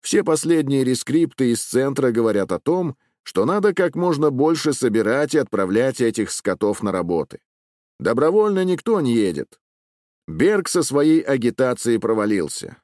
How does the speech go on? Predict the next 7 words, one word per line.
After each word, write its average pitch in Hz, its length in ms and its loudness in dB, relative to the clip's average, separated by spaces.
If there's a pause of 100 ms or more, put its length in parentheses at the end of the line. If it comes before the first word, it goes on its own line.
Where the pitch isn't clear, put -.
(200)
задумчиво 101 580 -2
рассуждал 90 580 -4
комендант. 82 640 -6 (880)
"И 139 80 0
ещё, 262 520 2
герр 151 340 0
Гауптштурмфюрер, 107 1080 0